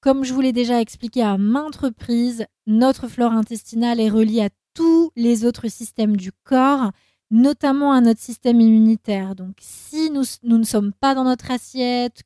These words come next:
qu'on n'a pas trop le moral, qu'on est un peu fatigué, qu'on dort mal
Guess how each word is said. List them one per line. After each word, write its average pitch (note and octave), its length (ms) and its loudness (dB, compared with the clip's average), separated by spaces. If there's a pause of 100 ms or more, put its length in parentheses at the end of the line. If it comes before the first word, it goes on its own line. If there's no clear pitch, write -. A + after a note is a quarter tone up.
qu'on G#3 140 -6
n'a F#3+ 160 -6
pas C4+ 220 -6
trop - 200 -4
le B3 100 0
moral, A#3 720 2 (460)
qu'on A3 160 2
est G#3+ 40 4
un G#3 180 2
peu A3 180 -2
fatigué, A#3+ 1000 -2
qu'on G3+ 120 -2
dort F#3+ 360 0
mal A#3 520 2